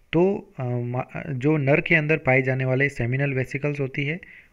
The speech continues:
प्रोस्टेट ग्रंथि और bulbourethral ग्रंथि यानी काउपर ग्रंथियां जो होती है, ये, अ, वीर्य के अंदर उपस्थित जो न्यूट्रिएंट्स होते हैं, ये सभी स्पर्म को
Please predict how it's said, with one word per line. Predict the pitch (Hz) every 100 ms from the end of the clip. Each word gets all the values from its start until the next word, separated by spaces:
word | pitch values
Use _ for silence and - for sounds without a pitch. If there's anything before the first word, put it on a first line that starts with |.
| _
प्रोस्टेट | 139 143 165 170
ग्रंथि | 139 147 147 170
और | 196 135 139
bulbourethral | 135 143 151 156 131 131 135 131
ग्रंथि | 120 120 120 139
यानी | 123 127 185 - - - -
काउपर | 131 143 180
ग्रंथियां | 151 143 135 147
जो | 135
होती | 117 120 127
है, | 131 196 - - - _ 123
ये, | 123 175 208 208
अ, | 139
वीर्य | 117 131 165 185
के | 185
अंदर | 170 135 147
उपस्थित | 143 120 131 - 165 - -
जो | 123 127
न्यूट्रिएंट्स | 120 120 120 170 180
होते | 123 120 120
हैं, | 120 156 - - - _
ये | 117 160 190
सभी | 147 139 165 190 - -
स्पर्म | 131 - 165 165
को | - 131